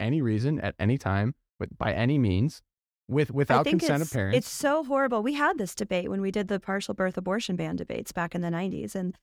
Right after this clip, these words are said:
Speaker 2: I, people at the time, they're shocked. They look at the graphics and they're like, "Oh my gosh, this is horrible." And I think it is so horrible that people have to choose to look away.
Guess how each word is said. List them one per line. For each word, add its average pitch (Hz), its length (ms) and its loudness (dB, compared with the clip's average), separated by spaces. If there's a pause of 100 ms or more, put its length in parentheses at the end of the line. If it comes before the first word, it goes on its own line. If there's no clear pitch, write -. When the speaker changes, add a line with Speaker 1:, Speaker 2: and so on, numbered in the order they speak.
(260)
Speaker 2:
I, 196 280 0 (160)
people 214 540 2
at 196 100 0
the 180 80 -2
time, 277 420 2
they're 185 140 0
shocked. 240 480 0
They 185 120 0
look 175 160 -2
at 170 120 -6
the 170 240 -4 (260)
graphics 208 380 -2
and - 20 -6
they're 185 80 -2
like, 170 100 -6
"Oh 202 60 -2
my 208 100 0
gosh, 190 260 -4
this 170 160 -8
is 190 100 -8
horrible." 196 420 0 (220)
And 220 100 0
I 226 80 0
think 294 180 -2
it 320 100 0
is 175 140 -2
so 240 560 0
horrible 196 640 -6 (240)
that 214 140 -2
people 226 380 0
have 190 200 -4
to 185 100 -2
choose 202 500 -4
to - 120 -4
look 170 280 -4
away. 185 520 -2